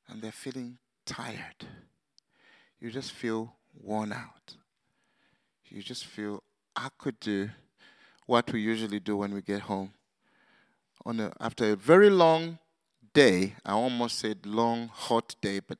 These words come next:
let's leave hot out of it. Keep that to Africa. <laughs> In Africa, we say, "After a long, hot day." <laughs> Uh,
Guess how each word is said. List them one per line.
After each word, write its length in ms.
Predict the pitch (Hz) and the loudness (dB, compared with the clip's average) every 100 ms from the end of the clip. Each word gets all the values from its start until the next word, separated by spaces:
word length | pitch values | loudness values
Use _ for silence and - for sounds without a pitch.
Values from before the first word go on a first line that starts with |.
| - | -8
let's 240 | 127 - | -8 -6
leave 160 | 104 95 | -8 -8
hot 340 | - 98 - | -6 -8 -6
out 200 | 92 90 | -10 -8
of 100 | 87 | -8
it. 160 | 87 87 - - - - - - - - - _ - - | -10 -12 -16 -14 -12 -12 -14 -20 -20 -20 -20 _ -18 -6
Keep 240 | 139 - | -6 -2
that 240 | 113 104 | -4 -2
to 120 | - 101 | -2 0
Africa. 760 | 80 - - - - - 127 - - - - | 0 4 4 2 -6 -6 -8 -8 -14 -14 -12
<laughs> 360 | - - - | -8 -10 -8
In 140 | 117 123 | -2 2
Africa, 440 | 139 - 156 139 | 2 0 0 0
we 80 | 135 | 0
say, 280 | - 147 131 | 0 2 4
"After 320 | 143 143 151 | 2 2 2
a 80 | 127 | 2
long, 480 | 113 123 151 170 170 | 4 6 6 6 -2
hot 560 | 151 - 135 139 - - | -6 -2 -2 -2 -8 0
day." 360 | 123 117 82 - - | 4 4 4 0 0
<laughs> 120 | 139 - - - - 277 - _ - - - - - - - - | -2 -4 -12 -20 -6 -6 -6 _ -20 -20 -20 -20 -18 -20 -20 -14
Uh, 560 | - 58 55 58 50 | -12 -10 -10 -12 -16